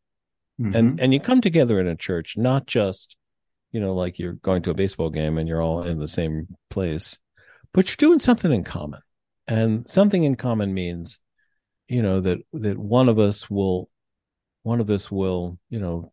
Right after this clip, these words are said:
Speaker 2: do something at the altar and, you know, you, you, you help give the priest the, the plates and cups and whatnot. Another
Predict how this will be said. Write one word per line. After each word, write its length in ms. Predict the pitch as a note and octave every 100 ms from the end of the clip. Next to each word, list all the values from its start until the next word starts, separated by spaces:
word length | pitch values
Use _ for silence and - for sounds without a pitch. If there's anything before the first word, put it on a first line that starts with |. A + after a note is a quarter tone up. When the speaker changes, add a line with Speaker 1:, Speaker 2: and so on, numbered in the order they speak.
| -
Speaker 2:
do 140 | B2
something 380 | A#2 A2+ G2+ G2
at 80 | F#2
the 100 | F2
altar 400 | E2+ F2+ F#2 E2
and, 260 | D#2+ D#2 - _ _ _ _
you 100 | G2+
know, 140 | F2+ E2
you, 180 | E2+
you, 400 | E2+ F#2 F2+ E2 F#2
you 160 | - G#2
help 340 | F2 G2 F2 _ _ _ _ _ - C#3
give 240 | A#2 G#2
the 120 | - F#2+
priest 560 | - - F2+ E2+ - -
the, 340 | F2+ F2 F2+ - _ _ _ _ _ -
the 460 | G2 F#2+ F#2 F2+ G#2
plates 400 | - G#2+ E2+ -
and 300 | F2+ F2 F2+ E2+ - -
cups 300 | A2 - -
and 100 | G2
whatnot. 380 | F2+ F#2+ F2 - - - _
Another 580 | - A#2 A#2 G#2+ G#2 F#2